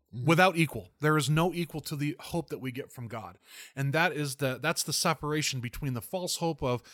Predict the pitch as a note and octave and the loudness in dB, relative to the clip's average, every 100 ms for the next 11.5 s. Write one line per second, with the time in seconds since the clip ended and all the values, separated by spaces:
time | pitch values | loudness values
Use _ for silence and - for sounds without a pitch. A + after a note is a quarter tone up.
0 | - - F3 E3+ E3 D#3+ D3+ C#3 C3+ C3 | -20 -6 2 4 4 2 2 2 0 0
1 | A#2 G#2+ G2 - C3+ C3+ C#3+ D#3+ C#3+ B2+ | -4 -4 -4 0 0 2 2 2 2 2
2 | C3+ D3+ G3+ - _ _ _ _ _ _ | 2 0 -4 -6 _ _ _ _ _ _
3 | D3 D3 C#3+ D#3 D3+ A2 G2 _ A2+ C3+ | 0 2 6 6 6 4 -4 _ 2 2
4 | G#2+ - - C#3 C#3 C3+ C3 A#2+ G#2 B2 | 2 -2 0 2 4 6 6 2 -2 -6
5 | A#2 A2+ A2+ A2+ A2 - A2+ A2 A#2+ - | -6 -6 -6 -8 -8 -10 -10 -10 -12 -10
6 | C3 B2 A2+ - C#3+ C#3 - A#2 - C3 | -8 -6 -8 -4 0 0 -2 -6 -8 -6
7 | B2 B2+ A#2 A2 - - - B2 - C3 | -2 -2 -4 -6 -12 -20 -10 -10 -4 0
8 | C3 B2 A#2+ - C#3+ B2+ B2+ B2 C3 - | 0 0 -2 -2 -2 -2 -4 -4 -6 -6
9 | A2 A2+ G#2+ A2+ A2+ G2+ - G#2 - - | -8 -6 -4 -2 -2 -6 -6 -10 -8 -8
10 | - - _ _ _ _ B2 B2 F2 - | -8 -12 _ _ _ _ -8 -8 -8 -14
11 | - - C#3 C3+ C3+ | -20 -6 2 4 4